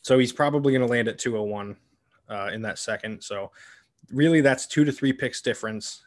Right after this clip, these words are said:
And, uh, as we've seen this year, sometimes teams take three quarterbacks to end the, uh, first round and start the second. So two oh one could have a ton of value.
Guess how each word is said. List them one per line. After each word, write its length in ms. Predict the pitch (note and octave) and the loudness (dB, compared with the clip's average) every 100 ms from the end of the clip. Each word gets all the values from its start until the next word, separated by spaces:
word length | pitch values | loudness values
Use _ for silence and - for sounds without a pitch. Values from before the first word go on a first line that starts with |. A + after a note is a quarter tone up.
| _ | _
And, 420 | A#2 A2 G#2 G2 - | -8 -6 -6 -10 -8
uh, 160 | G#2+ G#2 | -4 -2
as 160 | A#2+ | 0
we've 180 | B2+ C3+ | 2 0
seen 200 | - E3+ | 2 4
this 200 | F#3 - | 4 2
year, 120 | D3+ | 0
sometimes 480 | C#3+ B2+ B2+ C#3 B2+ | 0 -2 0 0 0
teams 220 | C#3+ C3+ | -2 -2
take 280 | C3+ C3 - | 0 -2 -4
three 180 | B2 B2+ | -8 -6
quarterbacks 540 | - B2 A2+ G#2 - | -2 0 0 -2 -6
to 80 | A2 | -8
end 140 | G#2+ | -8
the, 280 | G#2 - A#2+ | -10 -14 -10
uh, 160 | A2 G2 | -6 -6
first 260 | - A2+ - | -6 -6 -6
round 100 | G#2 | -8
and 80 | |
start 200 | G2+ G#2+ | -6 -6
the 60 | - | -6
second. 360 | - A2 G2+ - | -6 -6 -6 -10
So 320 | A2+ G2 G2 - - _ _ | -8 -8 -10 -18 -20 _ _
two 180 | D#3 C#3+ | 4 6
oh 80 | |
one 180 | B2+ B2+ | 6 2
could 140 | A#2 B2 | 2 -2
have 80 | |
a 60 | A2 | -2
ton 180 | - B2 | -6 -6
of 80 | A2 | -4
value. 440 | A2+ A2 A2 A2 | -6 -4 -4 -6